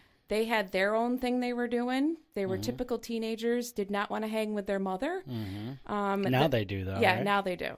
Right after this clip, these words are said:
Speaker 2: Yeah.
Speaker 1: So the best was, um, so I did a half marathon, and my kids went with me.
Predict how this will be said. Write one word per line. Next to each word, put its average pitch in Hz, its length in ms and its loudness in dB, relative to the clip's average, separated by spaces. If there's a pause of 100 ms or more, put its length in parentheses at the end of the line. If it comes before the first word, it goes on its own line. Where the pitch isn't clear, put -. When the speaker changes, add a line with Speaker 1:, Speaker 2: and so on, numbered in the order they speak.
Speaker 2:
Yeah. 101 200 -10 (320)
Speaker 1:
So 247 320 6
the 226 140 6
best 254 380 4
was, 214 380 2
um, 185 340 2
so 226 160 2
I 208 120 6
did 233 320 4 (100)
a 185 440 2 (640)
half 233 280 2
marathon, 196 800 0 (300)
and 185 680 2 (340)
my 190 240 0
kids 233 340 0
went 196 180 -2
with 190 180 0
me. 170 240 -6